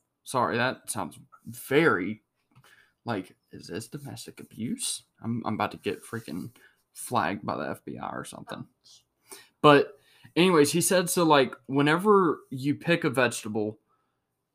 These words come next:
Speaker 1: y-, basically what happens is all the, so, like, humans have, like, adrenaline and, you know, whenever they have to go into fight or flight mode,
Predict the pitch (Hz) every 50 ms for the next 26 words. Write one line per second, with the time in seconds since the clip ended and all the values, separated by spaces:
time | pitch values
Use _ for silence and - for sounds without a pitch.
0 | _ _ _ _ _ _ _ _ _ _ _ _ _ _ - 143 123 127 143 135
1 | - - - 139 127 120 147 156 156 - - - 170 165 147 131 120 117 151 156
2 | 151 147 151 147 131 117 120 120 117 113 110 107 101 101 - - - _ _ _
3 | _ _ _ _ _ _ - - _ - 135 143 165 175 156 139 151 135 127 120
4 | 120 113 117 117 - _ _ _ _ _ _ _ _ _ _ _ _ _ _ _
5 | _ _ _ _ _ _ _ _ _ _ _ 131 - - 165 156 143 131 - -
6 | 190 202 196 175 - 160 160 151 131 127 123 113 110 107 98 - - - - _
7 | _ _ _ - 113 110 113 - 165 180 185 180 180 175 175 170 165 165 165 165
8 | 160 160 - - 127 127 120 113 113 113 110 107 104 101 104 110 120 - _ -
9 | 131 135 127 120 117 117 123 139 147 151 151 147 143 143 143 123 - 131 120 135
10 | 131 123 117 110 - 135 131 127 117 117 - 147 151 160 160 110 123 123 110 113
11 | 113